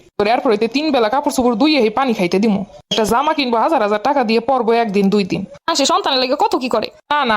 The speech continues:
Speaker 1: আমের লাগে তো কিচ্ছু করি না, আপনি আসমান দিয়ে ইয়ে পড়ছেন। খাওয়াইতেছি, পড়াইতেছি, মাগনা মাগনা।
Speaker 2: আ, এগুলো নিয়ে অত কোটা দাও।
Speaker 1: হ, তুমি যখন যা ইচ্ছে, ইয়ে করবা। টাকাটা তো আয় গাছ দিয়া। বাপে যে মরে ধরবে না, এই সময় কই যাবো আনে?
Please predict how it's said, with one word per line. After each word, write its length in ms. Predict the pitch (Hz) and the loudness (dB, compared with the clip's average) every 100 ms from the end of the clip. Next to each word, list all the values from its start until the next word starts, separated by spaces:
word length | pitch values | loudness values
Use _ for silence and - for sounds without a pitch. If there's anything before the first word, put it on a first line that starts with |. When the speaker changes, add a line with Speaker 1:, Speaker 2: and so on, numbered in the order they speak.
| 233 | 0
Speaker 1:
আমের 180 | 349 | 0
লাগে 180 | 262 214 | 0 0
তো 80 | 220 | 0
কিচ্ছু 260 | 269 339 220 | 0 0 0
করি 160 | 202 202 | 0 2
না, 80 | 208 | 0
আপনি 140 | 226 | 0
আসমান 320 | 277 262 285 220 | 0 0 0 0
দিয়ে 120 | 214 | 2
ইয়ে 160 | 196 196 | 2 0
পড়ছেন। 280 | 190 - 208 - _ - | -2 -4 -6 -10 _ -2
খাওয়াইতেছি, 360 | 285 277 247 247 | -2 0 0 0
পড়াইতেছি, 440 | 269 269 247 240 247 | 2 0 0 0 0
মাগনা 240 | 269 233 196 | 0 0 0
মাগনা। 280 | 185 202 - - - | -2 -4 -8 -12 -6
Speaker 2:
আ, 20 | 220 294 | -2 0
এগুলো 180 | 339 | 2
নিয়ে 160 | 254 233 | 2 0
অত 100 | 226 | 0
কোটা 220 | 233 254 | -2 -2
দাও। 140 | 220 - - - | -2 -6 -6 -2
Speaker 1:
হ, 20 | 240 226 | 0 0
তুমি 140 | 247 254 | 0 0
যখন 220 | 294 294 | 2 2
যা 120 | 277 349 | 2 0
ইচ্ছে, 220 | 302 269 311 | 0 0 2
ইয়ে 100 | 233 | 2
করবা। 280 | 190 185 - - _ | 0 -4 -6 -10 _
টাকাটা 320 | 285 302 254 220 | -2 0 0 0
তো 100 | 240 | 0
আয় 180 | 233 233 | 2 2
গাছ 180 | 294 254 | 0 0
দিয়া। 260 | 190 - - _ 202 | -4 -6 -8 _ -2
বাপে 220 | 220 320 | 0 0
যে 100 | 277 | 0
মরে 220 | 262 320 | 0 0
ধরবে 240 | 247 226 220 | 0 0 0
না, 60 | 208 | 0
এই 80 | 208 | 2
সময় 140 | 311 | 0
কই 140 | 277 214 | 0 0
যাবো 160 | 196 185 | 2 2
আনে? 140 | 185 | 0